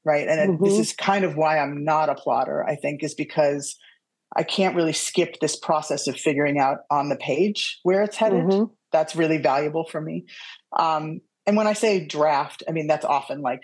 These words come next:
Speaker 1: multiple drafts to try to get the narrative down. But, um, but that's where I see the shape of the book. I'm very structure oriented.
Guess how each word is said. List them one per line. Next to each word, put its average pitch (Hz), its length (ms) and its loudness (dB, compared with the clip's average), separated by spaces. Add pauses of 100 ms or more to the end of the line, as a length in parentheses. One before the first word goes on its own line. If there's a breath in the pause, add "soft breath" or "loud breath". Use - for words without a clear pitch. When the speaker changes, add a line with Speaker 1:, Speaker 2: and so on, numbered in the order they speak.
(120)
Speaker 1:
multiple 151 560 0
drafts 120 540 0
to 147 100 -4
try 143 200 2
to 131 80 0
get 131 280 0
the 127 80 -2
narrative 139 480 0
down. - 400 -6 (600 loud breath)
But, 170 200 4
um, 165 480 0
but 185 120 -2
that's 202 240 2
where 196 120 4
I 175 80 4
see 180 180 0
the 143 100 0
shape 160 340 0
of 151 120 -2
the 156 80 0
book. 147 200 2
I'm 135 120 -4
very 143 160 0
structure - 420 -2
oriented. 147 680 -2